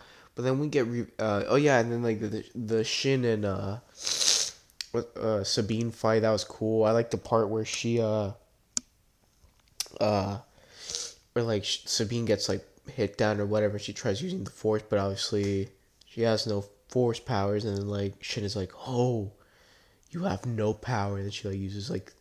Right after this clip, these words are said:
little, like, blaster thing. I, I thought it was a really, really cool fight. Um, and then we see Baylan using the map or whatever, and then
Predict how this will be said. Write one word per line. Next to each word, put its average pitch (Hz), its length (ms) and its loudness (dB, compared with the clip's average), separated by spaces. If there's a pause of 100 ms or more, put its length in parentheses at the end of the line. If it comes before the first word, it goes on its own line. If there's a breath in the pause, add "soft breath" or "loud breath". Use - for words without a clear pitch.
(480 loud breath)
little, 104 160 -2
like, 92 220 -4
blaster 101 400 -2
thing. 110 160 0
I, 160 320 6
I - 40 6
thought 139 140 2
it 120 40 6
was 101 100 0
a 101 40 -4
really, 185 240 -4
really 110 320 -4
cool 113 220 -4
fight. 113 400 0 (1000 loud breath)
Um, 120 200 0
and 123 80 4
then 143 80 6
we 175 80 0
see 170 240 2
Baylan 127 840 2 (1500)
using 120 460 0 (240)
the 110 80 -4
map 110 440 2
or 113 120 4
whatever, 104 520 4
and 107 140 0
then 107 300 0